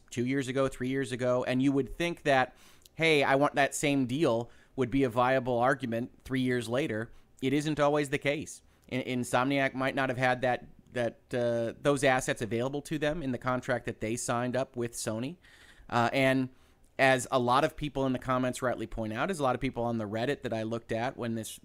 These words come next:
w-, video went live over there have pointed out, the circumstances are different. Uh, Sony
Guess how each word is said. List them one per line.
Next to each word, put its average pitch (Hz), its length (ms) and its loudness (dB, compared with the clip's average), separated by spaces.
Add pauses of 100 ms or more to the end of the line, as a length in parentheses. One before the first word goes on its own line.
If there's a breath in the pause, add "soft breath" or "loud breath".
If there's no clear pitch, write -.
w-, 113 140 -8
video 123 300 0
went 110 200 -6
live 117 300 -4
over 107 180 -4
there 135 300 -2
have 127 240 -4
pointed 113 340 -4
out, 120 280 -4 (480 soft breath)
the 156 80 -2
circumstances 131 880 -2
are 113 120 -2
different. 101 600 -10
Uh, 110 220 -6
Sony 180 600 -2